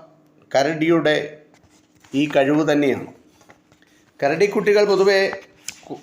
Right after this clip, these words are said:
കുസൃതിക്കാരാണ്. മിക്ക സമയവും കളിയാണ്. തമ്മിൽ വഴക്കടിക്കാൻ അവ മുൻപന്തിയിലാണ്.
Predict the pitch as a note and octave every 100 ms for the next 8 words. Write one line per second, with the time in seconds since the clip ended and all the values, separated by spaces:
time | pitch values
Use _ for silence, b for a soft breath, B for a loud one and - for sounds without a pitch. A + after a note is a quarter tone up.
0 | _ C#3+ F#3+ F3+ F#3+ F#3 E3 D3 A2 -
1 | - _ _ - - C3 C3 G3+ F#3+ F#3
2 | F#3+ F#3+ F#3 F3+ E3 E3 E3+ C#3 G#2 -
3 | - _ _ b b b b - C3+ F3+
4 | G3 F#3 F#3+ G#3+ G3 F#3+ G3+ G3 F#3+ -
5 | - _ _ - C#3+ F#3 E3+ E3+ F#3+ F#3
6 | F#3+ E3 A#2+